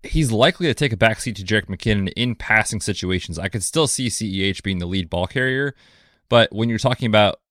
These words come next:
G P P upside as stacking partners, potentially with Mahomes,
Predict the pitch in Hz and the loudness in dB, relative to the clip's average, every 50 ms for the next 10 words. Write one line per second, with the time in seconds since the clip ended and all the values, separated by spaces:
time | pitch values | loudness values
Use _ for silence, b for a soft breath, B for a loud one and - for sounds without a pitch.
0 | _ - - - 110 101 107 - 98 92 90 127 - - - 101 95 92 95 95 | _ -12 -10 -8 -6 -6 -6 -4 -2 0 0 0 0 0 2 2 4 6 6 4
1 | 90 - 85 92 92 87 - - - 104 110 131 - 123 101 - 101 87 80 92 | 2 0 -4 -4 -4 -4 -4 -4 -2 0 0 0 0 -4 -2 0 0 0 0 0
2 | 92 - - - - - 139 170 - - 107 92 87 85 90 87 110 117 110 95 | -4 -4 -6 -4 -2 0 0 0 0 0 0 0 0 0 0 2 2 2 2 2
3 | 92 87 | 0 -4